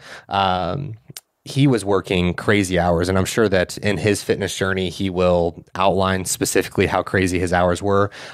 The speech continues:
I wanna say that he was going to school, you know, sixteen hours for the semester.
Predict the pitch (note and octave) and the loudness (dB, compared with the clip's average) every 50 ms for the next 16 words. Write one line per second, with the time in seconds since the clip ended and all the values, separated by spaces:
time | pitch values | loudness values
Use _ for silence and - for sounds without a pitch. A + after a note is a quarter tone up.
0 | - - G#2+ A#2 A#2+ A#2 A#2 A2 G2 - - G#2 G2+ G2 E2 E2 G2 G2+ F#2+ F#2 | -6 -2 0 2 2 2 0 -2 -2 -2 0 2 2 2 0 0 0 2 2 2
1 | F#2 - G2+ G2+ G2+ F#2+ F2+ - - - - A2+ G#2+ G#2 G2+ G2 G2 G2 F#2+ F#2 | 2 2 0 0 2 0 -2 -2 -4 -2 -2 0 0 2 2 2 2 4 2 2
2 | F#2+ G2 G2 - _ - _ _ _ _ - - F#2+ D#2 - - - _ - - | 0 -2 -8 -14 _ -20 _ _ _ _ -14 -10 -10 -10 -10 -14 -16 _ -6 -4
3 | - - A2+ - - - A2+ G2+ F#2 F#2 F#2 F#2+ F#2+ G2 G2+ - - - _ _ | -2 -2 -2 -2 -2 -4 -2 0 0 2 2 2 2 2 0 -4 -10 -14 _ _
4 | _ _ _ _ _ - A#2 F#2+ - - - G2+ G2+ A2+ - - - A#2+ A#2 A#2 | _ _ _ _ _ -2 0 0 0 -2 0 0 0 0 0 0 0 2 2 2
5 | A#2 | 0